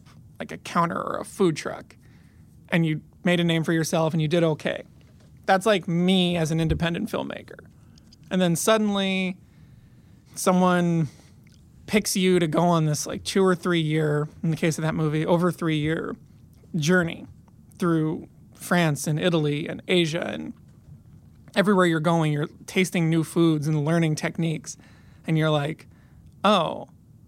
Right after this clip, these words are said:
I'm really bad at what I do. Like, I've made food that is edible and people like it, but I actually don't know the first thing about what I'm doing.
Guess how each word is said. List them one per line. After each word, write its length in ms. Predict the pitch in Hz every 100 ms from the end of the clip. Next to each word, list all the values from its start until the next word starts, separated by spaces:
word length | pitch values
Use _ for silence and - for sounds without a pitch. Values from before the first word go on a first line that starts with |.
| - -
I'm 400 | 175 190 170 190
really 480 | 185 160 175 180 170
bad 340 | 143 156 156
at 100 | 156
what 180 | - 165
I 140 | 151 156
do. 320 | 202 - - - - - - - - -
Like, 240 | 160 151 -
I've 340 | 160 156 147 - -
made 340 | 180 175 170
food 320 | - 190 180
that 120 | 170 - -
is 220 | - 165
edible 460 | 185 202 190 214 190
and 100 | 156
people 280 | 175 - -
like 280 | 180 202
it, 220 | 226 214 - - - - - - - -
but 180 | 180 - - -
I 120 | 185
actually 340 | 185 - 185
don't 380 | 151 - 175 180
know 200 | 165 165
the 120 | 147
first 580 | 135 - - 165 - -
thing 240 | - 165
about 240 | 151 - -
what 120 | -
I'm 160 | - -
doing. 360 | - - -